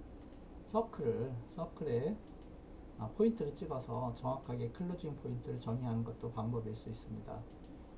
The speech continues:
아, 지금 특별하게, 어, 주어져 있진 않지만, 아, 통상적으로는 사 등분을 하는 그런 곳에 점을 찍어서, 어, 생성을,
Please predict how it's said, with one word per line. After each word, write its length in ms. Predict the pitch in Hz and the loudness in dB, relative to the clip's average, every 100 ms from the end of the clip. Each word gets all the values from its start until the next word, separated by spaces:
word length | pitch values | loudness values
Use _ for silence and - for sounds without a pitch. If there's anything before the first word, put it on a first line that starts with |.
| - | -8
아, 120 | 117 117 | -4 0
지금 360 | 143 151 143 | 6 8 8
특별하게, 840 | - - 220 208 185 151 156 147 - - - | 2 6 8 10 12 12 12 12 6 -6 -8
어, 140 | - 127 | -2 2
주어져 400 | - 151 156 151 | 12 12 12 10
있진 340 | 127 - 147 | 8 0 -2
않지만, 640 | 113 101 - 113 135 117 110 - - - - - - | 0 -2 -2 0 4 4 2 -4 -12 -12 -12 -8 -2
아, 120 | 113 | 0
통상적으로는 1040 | 185 190 190 160 - 123 117 113 127 123 - | 4 4 4 2 0 0 2 2 2 0 -2
사 360 | - 208 226 | 4 8 10
등분을 600 | 226 190 143 120 120 123 - - - | 10 8 6 4 4 2 -2 -10 -6
하는 460 | 131 123 156 214 - - - - - - | 0 2 4 2 0 -8 -14 -12 -12 -6
그런 280 | 127 120 113 - - - - - - - - | 2 4 2 0 -12 -12 -12 -12 -12 -8 -2
곳에 260 | 117 123 | 0 0
점을 400 | 117 113 113 127 120 | 0 4 4 4 -2
찍어서, 720 | - 131 123 110 107 117 - - - - - - - - - - | -4 -2 -2 0 2 2 -2 -6 -12 -12 -12 -12 -12 -12 -12 -8
어, 160 | 117 107 | -2 -2
생성을, 640 | 113 165 170 175 143 135 | 0 0 2 0 0 -2